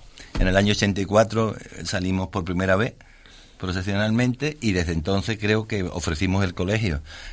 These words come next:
eh, precisamente para una vez terminada la, o sea, eh, las autoridades que desfilan en, dentro de la procesión terminaban de,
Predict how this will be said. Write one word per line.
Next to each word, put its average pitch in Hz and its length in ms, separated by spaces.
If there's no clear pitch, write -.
eh, 85 560
precisamente 90 480
para 85 120
una 90 160
vez 87 180
terminada 90 540
la, 90 160
o - 40
sea, 90 280
eh, 85 280
las 90 140
autoridades 92 640
que 101 260
desfilan 104 440
en, 95 160
dentro 98 380
de 98 100
la 95 140
procesión 98 480
terminaban 92 680
de, 98 400